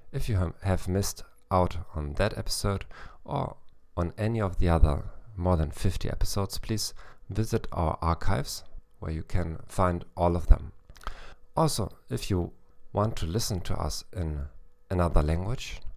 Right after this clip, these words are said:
please go to our website, which you will find here on, on the podcast, or it's very easy now, it's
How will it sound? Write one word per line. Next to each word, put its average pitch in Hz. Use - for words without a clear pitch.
please 127
go 104
to -
our 78
website, -
which -
you 87
will 85
find 87
here 82
on, 69
on -
the 82
podcast, -
or 95
it's -
very 90
easy 90
now, 85
it's -